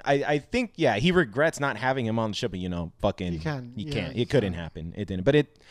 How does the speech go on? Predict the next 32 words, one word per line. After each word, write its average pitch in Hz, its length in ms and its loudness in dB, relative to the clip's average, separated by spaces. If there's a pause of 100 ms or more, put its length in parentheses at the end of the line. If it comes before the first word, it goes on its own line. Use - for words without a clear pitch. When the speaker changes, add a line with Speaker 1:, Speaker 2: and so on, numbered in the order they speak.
(240)
Speaker 1:
it's 131 140 0
almost 311 240 6
a 160 40 6
good 143 220 6
thing 110 140 0
it 85 80 -4
didn't 78 200 -8
happen. 78 300 -12
You 80 80 -6
know 87 120 -4
what 87 100 -4
I 87 60 -4
mean? 220 100 -2
Speaker 2:
Yeah. 156 260 6
Speaker 1:
Yeah. 110 220 4
Like, 101 220 -2
it, - 440 -8
and, 156 160 2
and 180 200 -2
that's 220 180 2
a 196 40 -8
pure 180 240 4
example 131 420 2
of 104 80 0
making 110 260 -2
the 101 60 0
w-, 85 180 -8 (220)
best 113 360 2
out 107 140 0
of 98 40 0
the 90 80 -2
worst. 78 460 -10